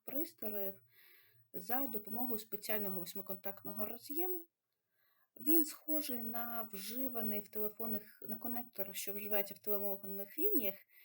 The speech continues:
тільки трошки більший за нього. Можна побачити його, е,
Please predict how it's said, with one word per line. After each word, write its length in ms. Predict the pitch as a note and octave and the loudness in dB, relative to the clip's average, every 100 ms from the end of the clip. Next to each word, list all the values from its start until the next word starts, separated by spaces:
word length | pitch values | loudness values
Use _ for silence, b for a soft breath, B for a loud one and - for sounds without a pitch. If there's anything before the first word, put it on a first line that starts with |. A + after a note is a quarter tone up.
| B B B | B B B
тільки 300 | - F4 A3 | 0 2 0
трошки 720 | - A3+ C4 C4+ - - G3 - _ - | -2 0 2 0 -2 -2 -2 -4 _ -10
більший 460 | F#3 A#3+ A3 - F#3+ | -6 0 0 0 -2
за 140 | G3 | -2
нього. 380 | F#3 - - - - _ _ _ _ - | -2 -4 -8 -14 -18 _ _ _ _ -4
Можна 300 | G#3 G#3+ G3 | 0 0 -2
побачити 580 | F#3+ A3 A3+ - G#3 F#3+ | 0 4 4 2 -2 2
його, 340 | F#3+ G3 | 2 2
е, 60 | G3+ | -2